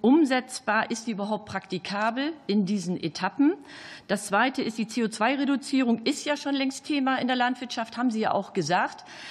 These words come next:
äh, und soll ja auch noch weiter fortgeführt werden. Ne, es, es ist eine hohe Produktionsmenge, äh, die gebraucht wird an Energie. In welchem Zeitrahmen und welche Möglichkeiten sehen Sie denn für eine Reduzierung im Dieselverbrauch? Sei es nun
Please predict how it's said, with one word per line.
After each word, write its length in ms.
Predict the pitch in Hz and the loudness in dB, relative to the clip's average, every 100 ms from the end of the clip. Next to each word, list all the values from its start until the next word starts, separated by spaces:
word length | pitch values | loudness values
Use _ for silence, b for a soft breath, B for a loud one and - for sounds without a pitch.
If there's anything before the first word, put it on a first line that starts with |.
| B B | B B
äh, 240 | 226 226 220 | 4 6 6
und 200 | 220 208 | 6 6
soll 180 | 226 | 6
ja 140 | 240 226 | 4 2
auch 120 | 220 | 2
noch 180 | - - | 0 2
weiter 300 | 214 247 190 | 0 2 -2
fortgeführt 760 | 220 269 - 262 - 254 240 | 2 0 0 -6 0 -2 0
werden. 420 | 226 233 240 254 B B B B | 2 2 6 4 B B B B
Ne, 420 | 226 226 220 220 214 220 | 6 8 8 4 0 -6
es, 220 | - - - - 82 | -6 -8 -20 -8 -4
es 200 | - - | -4 -4
ist 240 | 214 - | -6 -2
eine 260 | 190 208 196 | 0 0 0
hohe 220 | 247 262 | 0 0
Produktionsmenge, 1080 | - 214 185 - 262 320 - 233 254 254 - - | 0 -2 -2 0 2 2 2 2 4 2 -2 -4
äh, 160 | 214 208 180 | -2 -2 -2
die 300 | 180 220 170 | -2 0 2
gebraucht 440 | 196 180 240 - | 2 4 0 2
wird 140 | 254 247 | -2 0
an 160 | 233 | 0
Energie. 500 | - 233 226 190 226 | 2 2 2 0 0
In 120 | 190 | 0
welchem 380 | 208 302 294 233 | 0 0 0 -2
Zeitrahmen 680 | - 240 277 - 226 240 240 B B - | -2 -4 -4 -4 -4 -4 -4 B B -2
und 160 | 196 | 0
welche 280 | 233 262 240 | 2 0 2
Möglichkeiten 800 | 233 269 262 247 - 233 - 214 | 2 2 -2 -2 0 -2 0 0
sehen 320 | 190 262 285 | 2 4 4
Sie 140 | 185 185 | 2 0
denn 200 | 202 214 | 0 0
für 200 | 262 - | 0 0
eine 240 | 208 208 | 0 0
Reduzierung 680 | 220 202 208 - 220 196 185 | 0 0 -2 -2 -2 -2 0
im 180 | 196 185 | 0 0
Dieselverbrauch? 720 | 175 185 - 180 - 175 160 | 0 -4 -4 -6 -2 -2 0
Sei 200 | 220 220 | -2 -2
es 120 | 220 | -2
nun 200 | 220 | -2